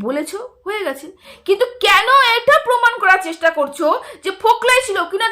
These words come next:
টিনা তো কোনো ভিডিওতে ফোকলাকে দেখায়নি। অ্যাসিস্ট্যান্ট টিনার ছিল, টিনার আছে, সেটা ফোকলাই যে, টিনা একবারও বলেছে কি? বলেনি তো।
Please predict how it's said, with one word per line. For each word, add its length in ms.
টিনা 280
তো 80
কোনো 260
ভিডিওতে 320
ফোকলাকে 440
দেখায়নি। 480
অ্যাসিস্ট্যান্ট 720
টিনার 340
ছিল, 340
টিনার 280
আছে, 540
সেটা 320
ফোকলাই 520
যে, 160
টিনা 280
একবারও 380
বলেছে 320
কি? 360
বলেনি 360
তো। 200